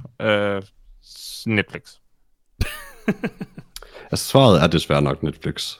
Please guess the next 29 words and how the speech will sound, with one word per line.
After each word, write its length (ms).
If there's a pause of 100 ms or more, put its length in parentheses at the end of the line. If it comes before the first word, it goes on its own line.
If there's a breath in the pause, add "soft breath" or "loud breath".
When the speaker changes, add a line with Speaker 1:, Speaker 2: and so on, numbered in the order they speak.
(120)
Speaker 3:
Øh, 760 (840)
altså, 220 (440)
man 260
kan 100
mene, 160
hvad 120
man 200
vil 180
om 120
måden, 380
de 60
sådan 240
curator 440
den 120
og 60
præsenterer 420
ting 240
for 80
en, 400
men 200
rent 260
teknisk 500
er 100
det 240
langt 680
den 160
bedste 320
af 80
tjenesterne. 540